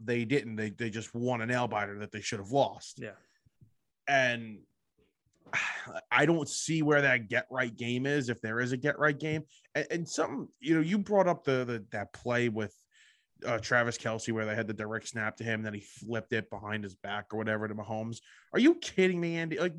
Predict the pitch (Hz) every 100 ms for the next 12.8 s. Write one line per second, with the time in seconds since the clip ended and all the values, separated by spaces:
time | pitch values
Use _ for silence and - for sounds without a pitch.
0 | - 202 202 139 135 180 208 185 - 123
1 | 127 113 104 - - _ _ - 170 -
2 | - - 208 269 247 190 180 170 147 143
3 | 123 123 117 110 143 143 110 107 151 113
4 | 110 110 117 113 104 - 120 147 185 -
5 | 123 123 117 117 - _ - 107 - 131
6 | 190 208 156 135 120 117 113 120 175 202
7 | 180 120 - 190 160 196 - 185 - 165
8 | 156 131 110 117 117 135 - _ _ _
9 | _ _ _ - 202 180 - 262 180 -
10 | 110 214 226 226 - 208 214 214 233 262
11 | 226 196 190 160 190 185 196 190 208 208
12 | 127 143 160 170 139 160 156 135